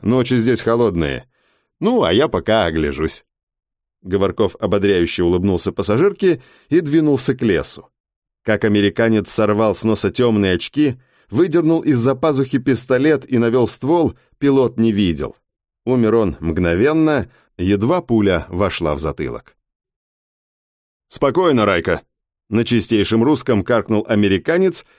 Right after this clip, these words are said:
когда пилот ткнулся лицом в траву. «Все хорошо!»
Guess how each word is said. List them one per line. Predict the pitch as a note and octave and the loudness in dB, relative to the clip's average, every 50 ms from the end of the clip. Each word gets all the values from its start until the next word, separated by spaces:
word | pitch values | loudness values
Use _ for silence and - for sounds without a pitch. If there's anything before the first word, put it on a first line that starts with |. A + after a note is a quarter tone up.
| _ _ | _ _
когда | - G#3 G3 F3+ F3 F#3 | -4 -4 -2 0 -2 -2
пилот | F3+ E3+ D#3 D3+ D#3 C3 B2 | 0 0 2 2 2 0 -2
ткнулся | - - D3+ C#3+ B2 G#2 - - A2+ | -6 -2 0 2 2 2 2 2 2
лицом | G#2+ G#2+ G2+ - G#2 F#2 E2+ | 2 2 2 0 0 -2 -2
в | - - | -2 -2
траву. | G2 F2+ D#2+ C#2+ C2+ - - _ _ _ _ _ _ _ _ _ _ _ _ _ - | -2 -2 0 -2 -4 -8 -10 _ _ _ _ _ _ _ _ _ _ _ _ _ -8
«Все | - - F3+ E3+ | -2 0 0 2
хорошо!» | - - A#2 G2+ F2 - - E2+ E2 - | 2 2 0 0 0 0 0 -2 -2 -4